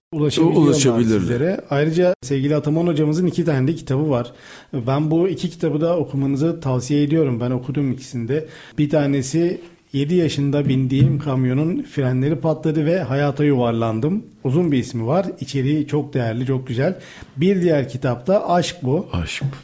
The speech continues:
Speaker 1: Hocamızın iki kitabı var. Ben iki kitabı da okumanızı özellikle
Speaker 2: Üçüncü kitap da yolda.
Speaker 1: Üçüncü kitap da yoldaymış. Süper. Bu müjdeyi de almışız. İki kitap da çok harika. Burada kendi hayatınızla ilgili çok güzel bilgiler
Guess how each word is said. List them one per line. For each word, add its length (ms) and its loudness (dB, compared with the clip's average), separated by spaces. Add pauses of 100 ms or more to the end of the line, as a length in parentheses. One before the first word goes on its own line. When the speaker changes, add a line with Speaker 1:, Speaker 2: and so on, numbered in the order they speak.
(180)
Speaker 1:
Hocamızın 340 2
iki 200 -2
kitabı 280 0
var. 180 0
Ben 120 0
iki 200 -4
kitabı 320 0
da 120 2
okumanızı 580 0
özellikle 360 0 (100)
Speaker 2:
Üçüncü 180 4
kitap 340 4
da 80 6
yolda. 480 4
Speaker 1:
Üçüncü 360 -2
kitap 340 0
da 80 2
yoldaymış. 500 2
Süper. 380 -2
Bu 60 -2
müjdeyi 460 2
de 60 2
almışız. 580 -2 (300)
İki 500 0
kitap 340 -2
da 300 2
çok 240 0
harika. 440 0
Burada 400 2 (140)
kendi 280 0
hayatınızla 680 2
ilgili 260 0
çok 200 -2
güzel 300 0
bilgiler 460 0